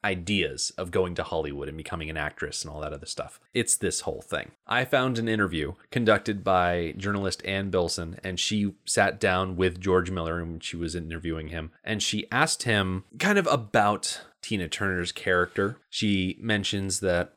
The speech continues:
she read somewhere that George Miller didn't shoot Tina Turner as, like, a straightforward villainess, and that from some angle she was kind of a hero in her own right. And so this is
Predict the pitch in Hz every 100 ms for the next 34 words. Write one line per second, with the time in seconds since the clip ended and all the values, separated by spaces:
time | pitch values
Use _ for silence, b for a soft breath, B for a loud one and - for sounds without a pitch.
0 | - - 101 98 92 - 92 92 90 92
1 | 87 87 82 104 101 90 98 92 85 90
2 | 90 80 - - 98 - - 90 80 -
3 | 95 87 85 85 82 80 - - - -
4 | 92 87 - 92 87 82 80 82 82 82
5 | 80 - 80 73 - 123 110 95 - _
6 | - 139 117 104 117 107 98 95 101 95
7 | 92 - 92 - 98 90 82 82 - -
8 | 107 92 90 90 87 90 87 87 87 87
9 | 82 - 92 87 85 85 - _ _ -
10 | 120 113 175 165 143 110 -